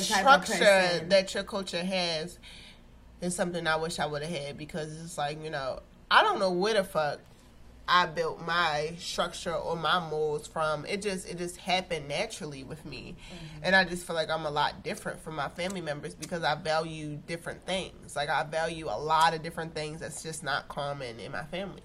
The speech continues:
Speaker 2: It's just not. But I, I'm just different. <laughs>
Speaker 1: So back to the question.
Speaker 2: Yes.
Speaker 1: 'Cause we just skipped over the question and started talking
Speaker 2: What
Speaker 1: about culture.
Speaker 2: the fuck,
Speaker 1: The question
Speaker 2: bruh?
Speaker 1: was
Speaker 2: Real shit. I know what the question
Speaker 1: Yeah.
Speaker 2: was, but we just went off.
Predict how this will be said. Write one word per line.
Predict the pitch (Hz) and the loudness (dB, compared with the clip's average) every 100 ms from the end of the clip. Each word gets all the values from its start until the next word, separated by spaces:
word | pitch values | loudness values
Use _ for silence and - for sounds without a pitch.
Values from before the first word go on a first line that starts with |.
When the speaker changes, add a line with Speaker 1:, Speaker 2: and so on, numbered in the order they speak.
| - | -14
Speaker 2:
It's | - | -14
just | 131 | -12
not. | 123 123 - - - - - - - - - - - - - - - | -10 -8 -10 -14 -20 -20 -18 -18 -20 -20 -20 -20 -20 -20 -20 -20 -10
But | 147 | -8
I, | 143 113 151 - - | -6 -6 -8 -12 -12
I'm | 82 151 151 | -10 -10 -10
just | 165 - | -10 -10
different. | 175 - - - - | -10 -10 -14 -14 0
<laughs> | 440 - - 523 - | 2 4 4 6 6
Speaker 1:
So | - | 2
back | 190 190 233 | 0 0 0
to | |
the | 214 | -6
question. | 196 170 147 139 160 185 | -6 -8 -10 -12 -14 -12
Speaker 2:
Yes. | 226 214 151 113 | -4 -2 -2 -2
Speaker 1:
'Cause | 233 180 | -2 0
we | 185 | -2
just | 185 - - - - | -4 -6 -10 -12 -12
skipped | - - 185 175 | -10 -6 -8 -8
over | 165 170 | -10 -10
the | 175 | -10
question | 180 - 160 | -10 -12 -14
and | - | -12
started | 180 185 | -8 -6
talking | 196 | -2
Speaker 2:
What | 226 285 | 2 2
Speaker 1:
about | 349 | 2
culture. | 208 - | -4 0
Speaker 2:
the | 170 156 156 | 2 2 0
fuck, | - - - - - 208 208 - | -6 -18 -18 -16 0 2 2 -2
Speaker 1:
The | 202 | -6
question | 196 190 180 | -2 0 2
Speaker 2:
bruh? | 180 180 202 - - 170 | 2 2 -2 -12 -14 -10
Speaker 1:
was | 180 202 | -4 -2
Speaker 2:
Real | 226 226 | -2 -4
shit. | - 220 160 | -4 -2 0
I | - | 2
know | 208 233 247 | 2 2 2
what | 196 185 | 0 -6
the | - | -10
question | - 190 185 - | -4 -2 -2 2
Speaker 1:
Yeah. | 440 - 571 - | 6 8 8 8
Speaker 2:
was, | 370 | 4
but | - 151 | 2 -4
we | 160 190 | -8 -8
just | 180 175 | -8 -10
went | - - | -12 -14
off. | - | -16